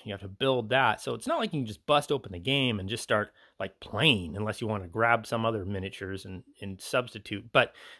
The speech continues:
but that is, I mean, it even says in the, the, the game that that is a big part of the game, is building your characters. And then as you get new equipment, you can, you can add equipment to your characters or make a new one. By, and by making a character, I mean physically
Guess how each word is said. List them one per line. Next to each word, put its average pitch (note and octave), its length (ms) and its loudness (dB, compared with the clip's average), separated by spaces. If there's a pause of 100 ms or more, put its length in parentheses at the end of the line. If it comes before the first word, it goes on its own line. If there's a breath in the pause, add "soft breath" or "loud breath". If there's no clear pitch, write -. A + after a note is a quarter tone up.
but C3+ 100 -10
that F3 200 6
is, E3+ 220 4
I C3 60 2
mean, C3 120 -2
it C3+ 100 0
even A#2+ 200 -4
says C3 440 0
in C3+ 420 -2 (180)
the, G2+ 560 -6
the, F#2+ 200 -8
the G2 120 -8
game G2 360 -2
that G2 180 -12
that B2 160 2
is G#2 100 -4
a F2+ 40 -8
big G#2 280 -8
part D3+ 300 2
of G#2 60 -4
the G2 60 -10
game, F2+ 440 -8
is G2+ 320 -4 (640 soft breath)
building C3 300 2
your A2 120 0
characters. G#2 380 -2
And A#2 100 0
then A#2 80 0
as A2 100 -2
you A2 80 -2
get A2+ 260 0
new A#2+ 240 0
equipment, G#2+ 540 -2
you A2+ 60 -4
can, G#2+ 180 -4 (220 loud breath)
you A#2 80 -10
can A2 160 -4
add A#2 280 4
equipment A2+ 420 -4
to - 60 -8
your A2 100 -4
characters G2+ 380 -4
or B2+ 100 0
make E3+ 240 0
a E3+ 60 4
new G3 240 2
one. G#2+ 380 -2
By, A#2+ 120 -2
and A#2+ 180 -4
by C#3+ 120 6
making D3 420 0
a G#2+ 60 -2
character, A2 400 0
I G2+ 60 -4
mean G#2 220 -2
physically B2 640 -2